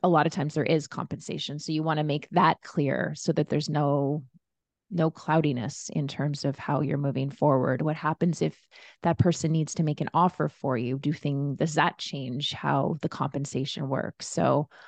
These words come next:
all of that kind of stuff, you just wanna clear up ahead of time, 'cause you don't wanna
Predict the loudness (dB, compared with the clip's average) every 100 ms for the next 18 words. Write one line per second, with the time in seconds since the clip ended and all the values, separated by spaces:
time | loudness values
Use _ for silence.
0 | -20 -16 2 6 8 6 4 2 0 -2
1 | -2 -2 -2 0 0 0 -4 -4 -2 -4
2 | -6 -4 -4 -4 -4 -4 -4 0 2 2
3 | 2 0 0 -2